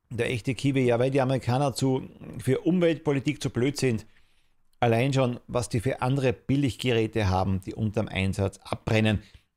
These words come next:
Da sind wir nicht nur beim Thema E-Zigaretten, da sind wir, äh, generell im Thema Asien und U S A.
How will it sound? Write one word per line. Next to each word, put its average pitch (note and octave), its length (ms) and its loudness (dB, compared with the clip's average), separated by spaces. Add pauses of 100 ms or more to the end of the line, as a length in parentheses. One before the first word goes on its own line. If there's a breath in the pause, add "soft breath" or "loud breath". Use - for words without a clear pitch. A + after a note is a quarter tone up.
(100)
Da C3+ 140 2
sind E3+ 240 2
wir F3 100 4
nicht E3+ 220 0
nur E3+ 140 2
beim D3 180 2
Thema C3 260 2
E-Zigaretten, C3 800 0
da A#2+ 160 2
sind B2+ 280 0
wir, A#2 300 2
äh, A2+ 200 -2
generell B2 580 2 (960)
im B2+ 140 2
Thema A#2+ 440 2 (540 soft breath)
Asien C#3 460 2
und - 240 -2
U A#2+ 100 2
S G#2+ 140 4
A. B2 340 0